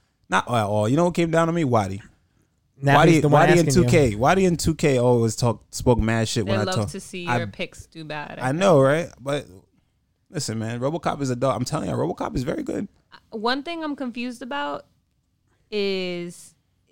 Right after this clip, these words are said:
Speaker 3: they said he's how old?
Speaker 1: He's twenty-seven.
Speaker 2: Yeah, he's young as shit. No, he's young as
Speaker 3: Is
Speaker 2: fuck.
Speaker 3: he? Okay, he's
Speaker 1: He looks
Speaker 3: twenty.
Speaker 1: old as
Speaker 2: Yeah,
Speaker 1: hell.
Speaker 2: no, he
Speaker 3: Well,
Speaker 2: looks like he's like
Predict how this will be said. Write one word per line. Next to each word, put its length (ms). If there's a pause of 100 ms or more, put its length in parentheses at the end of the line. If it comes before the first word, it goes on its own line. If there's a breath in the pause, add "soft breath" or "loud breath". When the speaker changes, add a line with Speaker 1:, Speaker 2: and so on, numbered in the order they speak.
Speaker 3:
they 160
said 200
he's 180
how 220
old? 380 (1000)
Speaker 1:
He's 120
twenty-seven. 600
Speaker 2:
Yeah, 120
he's 220
young 240
as 80
shit. 240
No, 140
he's 160
young 140
as 80
Speaker 3:
Is 60
Speaker 2:
fuck. 80
Speaker 3:
he? 260 (140)
Okay, 300
he's 240
Speaker 1:
He 100
looks 180
Speaker 3:
twenty. 120
Speaker 1:
old 220
as 100
Speaker 2:
Yeah, 140
Speaker 1:
hell. 80
Speaker 2:
no, 100
he 100
Speaker 3:
Well, 100
Speaker 2:
looks 120
like 100
he's 140
like 220